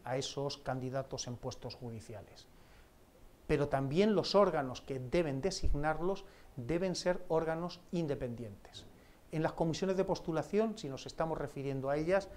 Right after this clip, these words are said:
las comisiones de postulación, pues, eh, deben ser independientes y deben trabajar con mucho rigor y se les debe exigir responsabilidad.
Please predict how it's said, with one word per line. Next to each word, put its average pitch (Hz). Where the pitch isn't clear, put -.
las 135
comisiones 151
de 160
postulación, 170
pues, 131
eh, 69
deben 165
ser 156
independientes 147
y 139
deben 147
trabajar 147
con 147
mucho 147
rigor 147
y 139
se 147
les 127
debe 180
exigir 135
responsabilidad. 110